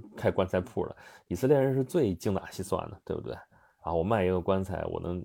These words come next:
我能挣多少钱？这是我的收益，这是我的收入，对不对？但是有一天，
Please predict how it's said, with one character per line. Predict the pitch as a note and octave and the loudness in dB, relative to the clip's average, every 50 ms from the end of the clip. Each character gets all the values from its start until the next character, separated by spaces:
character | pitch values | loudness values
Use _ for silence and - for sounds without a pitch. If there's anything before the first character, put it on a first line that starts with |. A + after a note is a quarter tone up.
| - - | -10 -10
我 | - F#2 E2 | -6 -6 -4
能 | D#2+ D#2+ E2+ F2+ F2 | -4 -4 -4 -2 0
挣 | - G#2 F#2 E2+ | 2 2 2 4
多 | F2+ E2+ | 2 0
少 | D#2+ D#2 | 0 -2
钱？ | - - - - - E2 F2 | -6 -10 -10 -10 -8 -4 -2
这 | F#2+ F#2 | -2 0
是 | F#2 | 0
我 | D#2+ - | 0 -2
的 | D2+ E2 | -2 -4
收 | - - F#2 F2 F2 | -4 -2 -2 -2 0
益， | F2 D#2+ | -2 -2
这 | D#2 F2+ F#2 | -2 -2 -2
是 | F2+ | -2
我 | F2+ - E2 | -2 -2 -4
的 | E2 | -6
收 | - - - F2 E2+ E2+ | -6 -4 -4 -4 -2 -2
入， | F2 F2 - - | -2 -4 -4 -4
对 | - E2 D#2+ | -4 -6 -4
不 | D#2+ | -4
对？ | - C2+ - - _ _ - - - - - - _ _ _ | -6 -6 -8 -8 _ _ -20 -20 -20 -20 -20 -20 _ _ _
但 | - G2 G2 | 0 2 4
是 | G2 | 6
有 | F#2+ E2+ | 6 4
一 | F2 F#2 | 2 2
天， | - - G2+ F#2+ G2 | 2 2 0 0 0